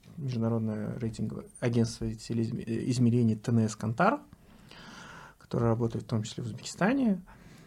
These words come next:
А, методика с помощью people-метров, установленных в домохозяйствах по Узбекистану в городах сто тысяч плюс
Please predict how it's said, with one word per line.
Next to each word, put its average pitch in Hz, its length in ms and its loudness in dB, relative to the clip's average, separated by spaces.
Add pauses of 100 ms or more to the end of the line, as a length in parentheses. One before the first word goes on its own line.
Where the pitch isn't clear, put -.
(220)
А, 117 140 -4
методика 117 560 -2
с - 80 -8
помощью 107 840 0
people-метров, 127 680 2
установленных 120 680 0
в - 40 -16
домохозяйствах 110 720 -2
по - 160 -12
Узбекистану 110 580 -6
в - 80 -14
городах 107 380 -2
сто - 160 -8
тысяч - 340 -10
плюс 226 400 2